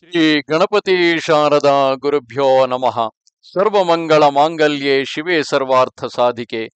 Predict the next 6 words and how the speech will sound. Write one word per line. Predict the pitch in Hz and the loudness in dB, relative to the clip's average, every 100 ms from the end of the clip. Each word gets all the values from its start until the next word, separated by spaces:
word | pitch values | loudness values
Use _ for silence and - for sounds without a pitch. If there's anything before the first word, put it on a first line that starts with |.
| _ _ | _ _
ಶರಣ್ಯೆ | - 185 208 196 175 156 143 | -4 0 0 -2 -2 -2 -2
ತ್ರ್ಯಂಬಕೆ | - 143 165 135 143 131 | -4 -6 -4 -6 -2 -2
ಗೌರಿ | 120 127 127 117 113 _ _ | -2 -6 -6 -10 -14 _ _
ನಾರಾಯಣಿ | 104 151 165 143 131 127 123 | -6 -2 2 2 0 -2 -6
ನಮೋಸ್ತುತೆ. | 117 120 120 - 110 104 95 _ _ | -6 -8 -10 -12 -12 -12 -14 _ _
ಶ್ರೋತೃಗಳಿಗೆ | - 147 - 127 127 123 113 _ _ | -8 -8 -8 -8 -6 -6 -10 _ _